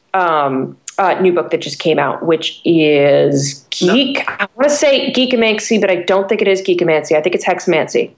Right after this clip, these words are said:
Speaker 2: Okay.
Speaker 1: But it's Geekomancy, his Geekomancy series. So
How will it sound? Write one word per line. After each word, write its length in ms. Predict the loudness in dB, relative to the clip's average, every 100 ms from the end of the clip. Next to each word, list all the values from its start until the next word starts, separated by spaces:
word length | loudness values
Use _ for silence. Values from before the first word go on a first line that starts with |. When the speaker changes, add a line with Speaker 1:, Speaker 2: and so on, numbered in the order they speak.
| -4
Speaker 2:
Okay. 360 | -4 -2 -4 0
Speaker 1:
But 100 | 0
it's 180 | -2 -6
Geekomancy, 840 | -6 -2 0 0 0 -2 -4 -2 0
his 180 | 2 0
Geekomancy 580 | -2 0 0 0 -2 -2
series. 460 | 2 2 2 -2
So 240 | 0 0